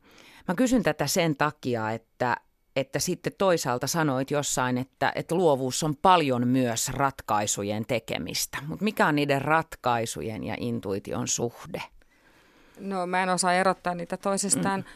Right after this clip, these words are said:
Speaker 2: Valitettavasti intuitio on äärimmäisen tarpeellinen ja tuntuu, että ainakin itse, että tämän kolmenkymmenen vuoden aikana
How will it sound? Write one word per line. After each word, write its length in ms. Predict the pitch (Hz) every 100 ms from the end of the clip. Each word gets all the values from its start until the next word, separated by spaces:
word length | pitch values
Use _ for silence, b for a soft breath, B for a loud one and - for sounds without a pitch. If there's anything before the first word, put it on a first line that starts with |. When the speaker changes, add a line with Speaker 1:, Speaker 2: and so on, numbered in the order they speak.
| B B B B B B _ 214
Speaker 2:
Valitettavasti 960 | 233 233 208 - 190 214 214 - 190 180 214
intuitio 840 | 220 208 190 180 190 180 180 175 165 B -
on 460 | 87 90 - 190 190 -
äärimmäisen 720 | 196 190 185 180 175 185 180
tarpeellinen 920 | 180 175 180 180 175 175 170 175 180 -
ja 320 | 143 165 165 - -
tuntuu, 480 | 185 185 180 180 165
että 520 | 165 - - 170 165 - _
ainakin 420 | - 170 165 - -
itse, 420 | 180 - 240 220 202 -
että 500 | 180 - - 175 - -
tämän 160 | - 170
kolmenkymmenen 560 | 180 170 160 165 170 156
vuoden 280 | 170 175
aikana 400 | 180 175 185 185